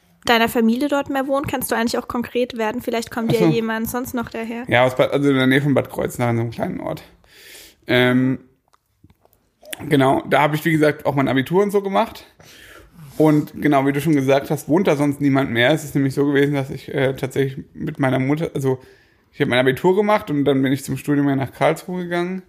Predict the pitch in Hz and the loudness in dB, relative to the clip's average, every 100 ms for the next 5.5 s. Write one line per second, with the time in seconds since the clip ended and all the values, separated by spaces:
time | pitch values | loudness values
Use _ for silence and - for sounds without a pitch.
0 | _ - - _ - - - - _ _ | _ -20 -20 _ -20 -20 -20 -20 _ _
1 | - 147 151 147 147 147 - 135 135 131 | 2 4 6 6 4 0 0 2 4 2
2 | 131 143 151 139 131 - 143 143 131 - | 2 2 2 2 0 2 0 2 -2 -2
3 | - 131 175 165 165 151 143 135 135 135 | 2 2 2 0 -2 0 0 0 0 0
4 | 139 139 127 120 123 127 - 147 143 127 | 0 0 -2 0 -2 -2 -4 -4 -4 -4
5 | 131 156 165 196 233 | -4 -4 -2 -2 -6